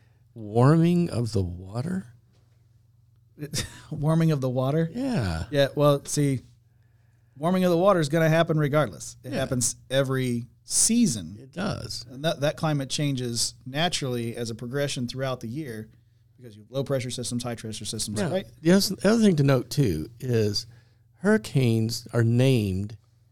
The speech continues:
Speaker 1: starting by the alphabet.
Speaker 2: Mm-hmm.
Speaker 1: We're at I?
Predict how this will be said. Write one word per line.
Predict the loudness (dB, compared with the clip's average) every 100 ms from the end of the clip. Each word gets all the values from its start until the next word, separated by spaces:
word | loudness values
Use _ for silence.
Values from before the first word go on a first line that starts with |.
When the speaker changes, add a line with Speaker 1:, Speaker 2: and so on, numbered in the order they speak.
| _
Speaker 1:
starting | -10 -6 2 4 4 4 2 -4 -8
by | 0 0
the | 0 -2
alphabet. | -4 -2 0 0 -2 -8 -20 _ _ _
Speaker 2:
Mm-hmm. | -16 -16 -18 _
Speaker 1:
We're | 0
at | 0 0
I? | 0 2 0